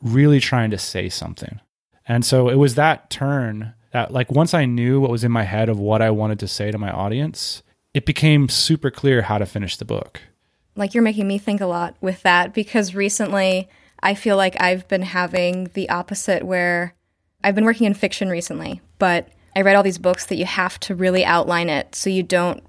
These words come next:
Speaker 2: write fifty thousand words and then you have to rewrite it. And I could sit in front of an outline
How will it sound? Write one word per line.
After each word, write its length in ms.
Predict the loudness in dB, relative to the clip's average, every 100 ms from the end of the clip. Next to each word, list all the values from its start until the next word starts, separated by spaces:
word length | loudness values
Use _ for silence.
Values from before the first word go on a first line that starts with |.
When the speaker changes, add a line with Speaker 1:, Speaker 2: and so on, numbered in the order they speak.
| -16
Speaker 2:
write 320 | -4 0 0 -2
fifty 260 | -6 -4
thousand 380 | -2 -2 -2 -2
words 260 | -2 -2 -4
and 60 |
then 100 | -4
you 80 | -4
have 160 | -4 -6
to 140 | -6
rewrite 400 | -4 -2 0 0
it. 220 | -2 -6 _ _ _ _ 0
And 640 | 2 4 2 0 -2 -6 _ -2
I 80 | 0
could 160 | 2
sit 180 | 2 4
in 80 | 4
front 180 | 4 2
of 60 |
an 100 | 2
outline 540 | 0 0 2 4 4